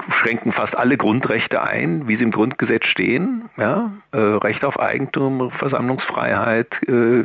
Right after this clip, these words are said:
Gewerbefreiheit, Freiheit der Berufsausübung, Mobilität und so weiter. Dann müssen wir natürlich auch darüber reden, ob man in diesem Fall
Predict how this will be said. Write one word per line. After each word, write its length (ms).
Gewerbefreiheit, 1080
Freiheit 380
der 60
Berufsausübung, 920
Mobilität 680
und 180
so 120
weiter. 420
Dann 240
müssen 260
wir 100
natürlich 380
auch 160
darüber 360
reden, 320
ob 120
man 160
in 160
diesem 400
Fall 420